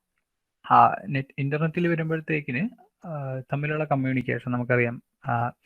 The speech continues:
എച്ച് ടി ടി പി എസ് വെച്ചിട്ടൊക്കെയാണ് ബ്രൗസറിൽ, ആ, കമ്മ്യൂണിക്കേഷൻ നടത്തുന്നത്. ആ, അല്ലാന്നുണ്ടെങ്കിൽ ഇത് നമ്മൾ സെൻഡ് ചെയ്യുമ്പോൾ, നെറ്റ്വർക്കിലൂടെ സെൻഡ് ചെയ്യുമ്പോൾ തന്നെ ഡാറ്റ പാക്കറ്റ്സ് ലോ-, ലോസ് ആവരുത്, വേറെ ആർക്കും കിട്ടരുത്. അപ്പൊ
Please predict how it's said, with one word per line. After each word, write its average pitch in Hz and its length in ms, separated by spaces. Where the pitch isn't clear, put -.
എച്ച് - 220
ടി 127 160
ടി 123 180
പി 127 40
എസ് 123 360
വെച്ചിട്ടൊക്കെയാണ് 117 500
ബ്രൗസറിൽ, 117 720
ആ, 127 80
കമ്മ്യൂണിക്കേഷൻ 117 580
നടത്തുന്നത്. 117 480
ആ, 113 200
അല്ലാന്നുണ്ടെങ്കിൽ 123 520
ഇത് 131 300
നമ്മൾ 120 180
സെൻഡ് 123 300
ചെയ്യുമ്പോൾ, 117 200
നെറ്റ്വർക്കിലൂടെ 120 520
സെൻഡ് 123 280
ചെയ്യുമ്പോൾ 127 340
തന്നെ 123 200
ഡാറ്റ 127 220
പാക്കറ്റ്സ് 117 540
ലോ-, 120 300
ലോസ് 117 240
ആവരുത്, 113 400
വേറെ 120 220
ആർക്കും 117 280
കിട്ടരുത്. 117 460
അപ്പൊ 156 320